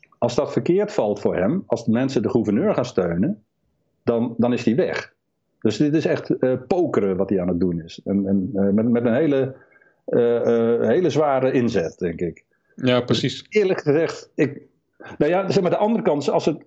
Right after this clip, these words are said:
Speaker 1: aantal slachtoffers nou onder die honderdduizend blijft, kan hij zeggen: "Kijk, dat komt door mij. Mijn beleid."
Speaker 2: Ja, ja.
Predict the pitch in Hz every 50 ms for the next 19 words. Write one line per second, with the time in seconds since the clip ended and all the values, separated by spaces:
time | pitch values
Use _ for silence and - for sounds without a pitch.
0 | _ - 147 156 147 143 143 143 - - 180 160 143 - - 135 120 127 123 135
1 | 113 107 127 165 - - - 240 226 240 214 190 156 120 107 107 107 98 98 92
2 | 98 95 92 92 - - 90 78 73 76 78 85 104 220 233 - - _ - -
3 | - _ - - _ _ - - _ _ - - - 135 120 107 113 120 - -
4 | - 185 180 139 104 113 101 135 127 107 92 92 123 160 135 73 71 - _ _
5 | _ _ _ _ _ _ _ - - 107 120 139 113 113 110 113 101 87 71 -
6 | - - _ _ _ _ _ _ _ _ _ _ _ _ - 110 107 107 - -